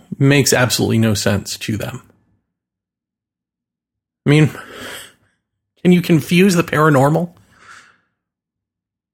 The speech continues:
Can you out-trickster the trickster?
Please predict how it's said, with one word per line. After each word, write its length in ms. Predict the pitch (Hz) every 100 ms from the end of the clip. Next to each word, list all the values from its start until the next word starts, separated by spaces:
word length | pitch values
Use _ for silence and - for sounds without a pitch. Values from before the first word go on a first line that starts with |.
| _ _ _ -
Can 180 | - 127
you 440 | 135 160 175 160 - _ _ _ _ -
out-trickster 720 | 135 139 - - - - 160
the 100 | 123
trickster? 600 | - 160 - - 240 226